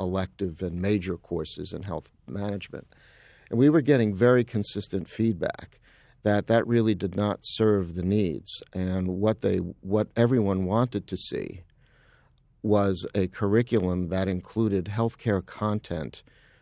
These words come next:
from day one, uh, even in the,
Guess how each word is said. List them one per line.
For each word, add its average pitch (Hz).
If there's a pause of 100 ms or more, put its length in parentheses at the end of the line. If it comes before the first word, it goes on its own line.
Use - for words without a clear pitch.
(220)
from 95 (140)
day 104
one, 90 (600)
uh, 92 (100)
even 117 (100)
in 101
the, 92